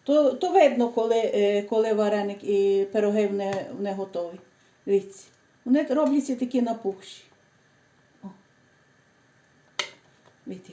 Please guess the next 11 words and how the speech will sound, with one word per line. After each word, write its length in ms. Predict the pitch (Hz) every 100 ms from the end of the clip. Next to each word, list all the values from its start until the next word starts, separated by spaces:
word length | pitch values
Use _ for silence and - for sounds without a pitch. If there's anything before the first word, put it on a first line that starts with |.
| -
які. 200 | - 185 - _ _ _ -
Ні 160 | 277
один, 420 | 311 262 214 196 196 - _ _ -
які 280 | 202 - 214
файні. 480 | - 190 180 185 185 _ _ _ _ _ _
Усі. 460 | - 208 - 190 196 - - _ _ - _ _ _ _ _ _ _ _ _ _ _ _ _ _ _ _ _ _ _ _ _ _ _ _ _ _ _ _ _ _ _ _ - - - _ _ _ _ _ _ _
Жовтенькі, 800 | - 202 202 - 277 285 262 262
такий 380 | 240 240 254 233
вигляд 520 | 220 262 233 240 233
мають 400 | 240 240 233 214
делікатний. 920 | 202 233 226 226 233 220 214 220 214